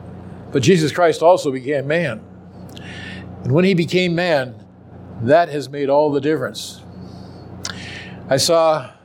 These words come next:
a video via the internet not too long ago of a man who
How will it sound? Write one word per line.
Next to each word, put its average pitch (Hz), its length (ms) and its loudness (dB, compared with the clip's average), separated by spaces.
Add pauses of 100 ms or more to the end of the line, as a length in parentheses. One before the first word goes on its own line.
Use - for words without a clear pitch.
(480)
a 127 100 2
video 147 680 4 (640)
via 143 320 6
the 139 180 0
internet 135 440 -2
not 143 180 -4
too 151 120 -6
long 147 180 0
ago 127 400 2 (500)
of 135 120 4
a 147 60 2
man 175 300 2
who 143 540 0